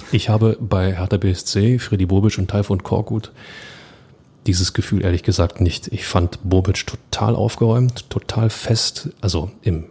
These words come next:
positiven Sinne fest und sicher in seinen Aussagen. Wenn er, wenn er, ähm, sagt, dass er, äh, warte mal, ich hab das sogar aufgeschrieben hier, wenn, wenn er über, äh, Korkut sagt, dass man sich, ähm, im Sommer zusammensetzen will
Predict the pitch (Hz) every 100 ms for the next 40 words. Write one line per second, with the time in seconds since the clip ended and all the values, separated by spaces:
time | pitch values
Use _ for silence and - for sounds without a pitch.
0 | - - 135 127 - 117 107 107 110 107
1 | 107 104 101 85 101 107 107 98 92 92
2 | 98 107 - 107 113 120 - - - -
3 | - - - - 95 92 104 92 87 85
4 | 85 - 92 95 95 98 - - _ _
5 | - 104 92 92 - 95 92 90 95 95
6 | 95 90 - - - - 104 90 82 -
7 | 101 110 101 98 - 101 - 90 85 87
8 | 87 90 95 98 90 87 90 95 90 87
9 | - 82 98 107 - - - _ _ _
10 | - - _ _ _ _ - 95 101 -
11 | 92 101 - 95 87 87 - - - -
12 | _ - _ 95 87 82 82 - _ _
13 | _ - 101 87 120 113 113 101 117 117
14 | 120 - 107 113